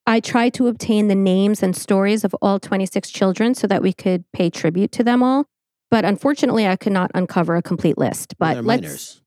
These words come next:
Speaker 1: Right. But let's at least acknowledge and honor them all in our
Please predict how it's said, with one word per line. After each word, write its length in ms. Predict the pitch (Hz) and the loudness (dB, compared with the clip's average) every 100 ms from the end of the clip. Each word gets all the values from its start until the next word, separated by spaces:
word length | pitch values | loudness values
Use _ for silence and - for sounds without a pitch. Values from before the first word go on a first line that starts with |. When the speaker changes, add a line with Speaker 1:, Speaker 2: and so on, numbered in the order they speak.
| _ | _
Speaker 1:
Right. 500 | - 214 233 220 135 - | -8 -6 0 0 0 -2
But 100 | 233 | -2
let's 240 | 233 294 302 | 0 0 0
at 100 | 247 | 0
least 280 | 262 247 | 0 0
acknowledge 500 | 254 226 214 208 202 208 | 0 0 0 0 0 -2
and 80 | |
honor 320 | 190 196 196 190 | 0 0 0 0
them 220 | 190 190 | -2 -2
all 200 | - 190 | -2 0
in 100 | 190 | 0
our 220 | 180 175 | 0 -2